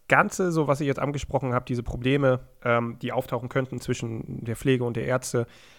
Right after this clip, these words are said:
ähm, wirkt sich das so ein bisschen auf die Prozessqualität aus, also auf die Behandlung von den Patienten, die ja im Mittelpunkt stehen? Ähm, könnt ihr da irgendwie was drüber erzählen,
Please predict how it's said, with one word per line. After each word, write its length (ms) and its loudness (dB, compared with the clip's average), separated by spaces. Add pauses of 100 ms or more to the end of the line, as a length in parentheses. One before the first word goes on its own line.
(100)
ähm, 260 4
wirkt 160 2
sich 140 -4
das 160 2
so 80 -2
ein 80 -4
bisschen 260 -2
auf 120 -2
die 120 -2
Prozessqualität 880 -4
aus, 180 2
also 180 0
auf 140 -2
die 120 -2
Behandlung 420 2
von 520 -4
den 260 0
Patienten, 640 -2
die 280 0
ja 160 4
im 140 -2
Mittelpunkt 400 -4
stehen? 400 -2 (520)
Ähm, 540 4
könnt 160 0
ihr 80 4
da 120 10
irgendwie 280 2
was 340 0 (140)
drüber 360 4
erzählen, 1040 -2